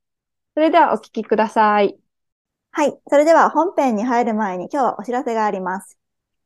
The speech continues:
Speaker 2: えー、今年の四月に、アキと私がポッドキャストを始めてから二周年が経とうとしています。その二周年を記念して、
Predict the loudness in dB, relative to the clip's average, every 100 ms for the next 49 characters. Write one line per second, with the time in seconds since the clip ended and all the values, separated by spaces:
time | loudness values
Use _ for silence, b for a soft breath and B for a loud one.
0 | _ _ _ -12 -8 -2 -2 -2 -4 -4
1 | -2 -2 -2 -4 -6 -4 -6 -10 _ _
2 | -8 -8 -6 -4 -4 -6 -4 -2 -2 -2
3 | -2 -4 -4 -8 -6 -6 -6 -6 -6 -6
4 | -6 _ -2 0 0 0 0 0 0 -2
5 | -2 -2 -2 -4 -4 -4 -2 0 0 -2
6 | -4 -8 _ _ _ _ _ _ _ _
7 | _ -12 -10 -6 -2 0 -2 -4 -8 _
8 | _ _ _ -6 -2 -2 -2 -2 -2 -2
9 | 0 -2 -4 -10 -10 -10 -4 0 0 0